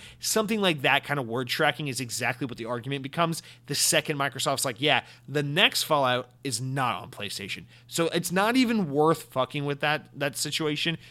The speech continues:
Don't even mess with it. Just happily give it to PlayStation players and continue to make shit tons of money because people are gonna buy it on PlayStation. You're gonna sell a lot more copies if it's available to that massive PlayStation install base. So I think you'll definitely see those games on those platforms. Now,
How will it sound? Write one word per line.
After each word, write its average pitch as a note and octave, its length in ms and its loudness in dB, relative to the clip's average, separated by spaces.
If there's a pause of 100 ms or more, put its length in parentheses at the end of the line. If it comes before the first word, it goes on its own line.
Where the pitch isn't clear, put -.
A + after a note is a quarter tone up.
(180)
Don't D#3+ 200 2
even F3+ 220 2
mess C#3+ 220 0
with C#3+ 100 -10
it. C#3+ 160 -2 (440)
Just C#3 240 -2
happily F3+ 580 0
give D#3 280 0
it E3+ 100 0
to - 80 -8
PlayStation C#3 540 -4
players C3+ 400 -4 (260)
and C#3 100 -6
continue F3 380 2
to E3 60 4
make D#3+ 340 2
shit D3+ 240 2
tons D3 180 0
of A#2+ 80 -4
money C#3 340 0
because B2 460 -2 (220)
people D#3+ 240 2
are - 20 4
gonna C#3+ 140 0
buy C3+ 260 4
it B2 320 0
on C3 140 -4
PlayStation. C3 460 0
You're A#2+ 100 -6
gonna D3 100 -2
sell D#3+ 200 2
a - 20 2
lot D3 160 2
more C3+ 140 -2
copies F#3 440 -2 (260)
if C#3+ 120 -2
it's C#3 100 0
available B2+ 420 2
to C#3 100 -6
that B2 100 -2
massive A#2 400 -2
PlayStation B2 480 -4
install E3 320 0
base. A#2 240 -4
So B2+ 240 -4 (560)
I D#3+ 120 2
think A#3 180 2
you'll F#3 100 8
definitely D#3 440 4
see C#3 140 -2
those B2 160 -4
games A#2 220 -6
on A2 80 -8
those A2+ 140 -6
platforms. G#2 500 -6
Now, C#3+ 300 0